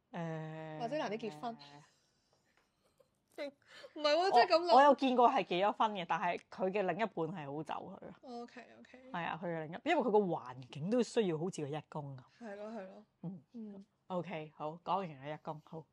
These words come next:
Speaker 1: 我哋講二宮，太陽入二宮啦，OK。
Speaker 2: 係。
Speaker 1: 誒，太陽入二宮嘅話咧，佢就係好細個嘅時候咧，就會意識到錢嘅重要性。<laughs> 係啦，咁亦都可能咧，因為要追求錢咧，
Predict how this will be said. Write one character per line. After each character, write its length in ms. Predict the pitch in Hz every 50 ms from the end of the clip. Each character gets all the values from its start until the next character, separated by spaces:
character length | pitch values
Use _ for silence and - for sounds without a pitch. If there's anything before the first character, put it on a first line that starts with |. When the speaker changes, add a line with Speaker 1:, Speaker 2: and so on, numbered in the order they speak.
| _
Speaker 1:
我 120 | - 190 185
哋 100 | 185 175
講 240 | 160 165 170 190 202
二 240 | 196 170 156 143 143
宮， 260 | - 170 160 160 170 - _ - - - - - -
太 400 | - - 208 202 208 202 196 208
陽 240 | 196 180 165 147
入 120 | 135 147 165
二 360 | - - _ 156 156 156 156
宮 220 | - 202 185 180 175
啦， 200 | 160 139 139 151
OK。 440 | 160 156 214 165 151 147 151 170 - - - - - - - _ -
Speaker 2:
係。 100 | 202 214
Speaker 1:
誒， 20 | 214
太 300 | 247 233 247 262 277 247
陽 140 | 190 160 147
入 80 | 160 170
二 60 | 165 - 170 165 175
宮 20 | 170 254 247 262
嘅 100 | 233 190
話 160 | 175 156 160
咧， 160 | 175 196 226 220 _ _ _
佢 160 | - - 202
就 60 | 185 185 170 208
係 260 | 190 185 165 160 156 - _ _
好 200 | - - - 196 202
細 460 | 254 302 294 - - 226 190 180 180
個 80 | 170 180
嘅 180 | 170 170 170 160
時 240 | - - - 147 147
候 140 | 170 156 156
咧， 100 | 185 202
就 140 | 208 175 165
會 160 | 156 160 160 165
意 220 | 151 151 160 170
識 140 | 165 - 240 -
到 200 | - 160 156 160 - _ _ _ _ -
錢 300 | - - - - 151 147 175 196 277 339 403
嘅 100 | 381 285 214
重 100 | - 180 - 156 131
要 120 | 147 127 113
性。 160 | - - - - _ _ - -
<laughs> 260 | 269 285 - - 254 - - - - - - - - - -
係 120 | - 196 185
啦， 120 | 190 196 175
咁 140 | - 294
亦 60 | 359 320
都 160 | - 370 330
可 220 | 330 240 262 302
能 160 | 320 269 202
咧， 180 | 196 240 262 254 - - - _ _ _ _ -
因 100 | 349 330
為 160 | 311 214 196
要 100 | 196 220
追 200 | 196 - 330 330 240
求 220 | 233 185 147 151
錢 340 | 156 - - - 180 185 202
咧， 140 | 262 269 247